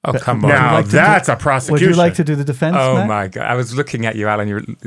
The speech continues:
Speaker 1: you're, that's what you're gonna hand me. Okay. All right. I will
Speaker 2: I,
Speaker 1: try.
Speaker 2: I can do it if you want, but
Speaker 1: Okay.
Speaker 2: you
Speaker 1: The
Speaker 2: can do it.
Speaker 1: defen-, the defense for Bibi Netanyahu
Speaker 2: I'll help
Speaker 1: is
Speaker 2: you. I'll
Speaker 1: he
Speaker 2: be
Speaker 1: w-
Speaker 2: second counsel.
Speaker 3: By the way, what's the most used phrase on Israeli radio talk shows?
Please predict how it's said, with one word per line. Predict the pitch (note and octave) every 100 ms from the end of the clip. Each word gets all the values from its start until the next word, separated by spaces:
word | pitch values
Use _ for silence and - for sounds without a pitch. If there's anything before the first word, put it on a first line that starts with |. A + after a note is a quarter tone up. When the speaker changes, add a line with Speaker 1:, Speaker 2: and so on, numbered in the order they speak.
| - -
Speaker 1:
you're, | A2
that's | A2 A2+ -
what | A2
you're | G#2
gonna | G#2+ G2+
hand | A2 G2+
me. | G2+ G2
Okay. | A2 G#2 F#2 -
All | C3+
right. | A2
I | A#2+
will | C#3+
Speaker 2:
I, |
Speaker 1:
try. | - B2 G#2+
Speaker 2:
I | A3+
can | A3+
do | E3+
it |
if | B2
you | C#3+
want, | C#3+ B2+
but | A#2+ C3
Speaker 1:
Okay. | A2
Speaker 2:
you |
Speaker 1:
The | G2 C3+
Speaker 2:
can |
do |
it. | C3
Speaker 1:
defen-, | D#3 -
the | C3
defense | B2+ B2+ D3+ C#3
for | -
Bibi | A#2 A2 G#2
Netanyahu | G2+ - G2 F#2
Speaker 2:
I'll | A#2+
help | A2+ G#2+
Speaker 1:
is | G2+
Speaker 2:
you. | - _ -
I'll | C#3
Speaker 1:
he |
Speaker 2:
be | E3
Speaker 1:
w- |
Speaker 2:
second | C#3 B2+ A#2+
counsel. | A2 G#2+ - -
Speaker 3:
By |
the | C#3+
way, | C3
what's | C#3+ -
the | C3+
most | B2+ C3 C3 C3+
used | B2+ -
phrase | - A#2+ A#2+ A2
on | A2+ A2
Israeli | G#2+ A2 A2
radio | G#2+ G#2+ G#2+ G#2
talk | A2 -
shows? | C#3+ D3+